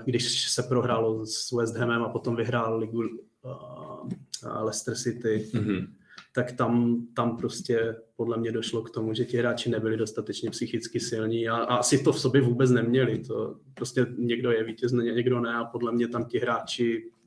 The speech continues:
Speaker 1: neměli těch vítězných typů nikdy dost
Speaker 2: Jo.
Speaker 1: mezi sebou.
Speaker 2: Jo.
Speaker 1: A jestli někoho měli jako vítězný typ, tak to asi byl Hugo v bráně a
Speaker 2: Mhm.
Speaker 1: to asi nestačí.
Speaker 2: Mhm. Mhm. No a teď nám jeden hráč odešel v létě.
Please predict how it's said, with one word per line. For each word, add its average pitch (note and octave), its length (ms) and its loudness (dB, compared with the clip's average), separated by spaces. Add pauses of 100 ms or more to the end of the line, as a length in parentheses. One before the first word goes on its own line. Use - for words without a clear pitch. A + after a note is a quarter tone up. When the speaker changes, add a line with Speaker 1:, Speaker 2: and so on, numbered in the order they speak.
(300)
Speaker 1:
neměli B2 400 6
těch B2 160 0
vítězných A#2+ 480 2
typů B2 220 -4
nikdy A#2+ 300 2
dost A2+ 340 2 (380)
Speaker 2:
Jo. A#2 60 2
Speaker 1:
mezi A2 140 0
sebou. G#2+ 460 -4 (160)
Speaker 2:
Jo. G2+ 80 -8 (720)
Speaker 1:
A - 20 0
jestli A#2+ 240 4
někoho B2 320 4
měli A#2+ 560 6
jako A#2+ 180 0
vítězný A#2+ 400 2
typ, B2+ 220 0
tak - 120 -2
to A#2+ 120 0
asi - 180 -2
byl A#2+ 180 4
Hugo A#2+ 360 4
v A#2+ 80 -6
bráně A#2 560 -6
a G#2+ 340 -4 (160)
Speaker 2:
Mhm. F2+ 100 -6
Speaker 1:
to G2+ 180 -4
asi - 240 -12
nestačí. - 560 -18 (120)
Speaker 2:
Mhm. F#2 300 -8 (300)
Mhm. G2 300 -14 (840)
No F2+ 500 -2 (240)
a - 60 -18
teď G#2 160 -6
nám C3 160 4
jeden C3 240 4
hráč A#2+ 320 0
odešel F#2 420 -2
v F#2 60 -4
létě. E2+ 380 -4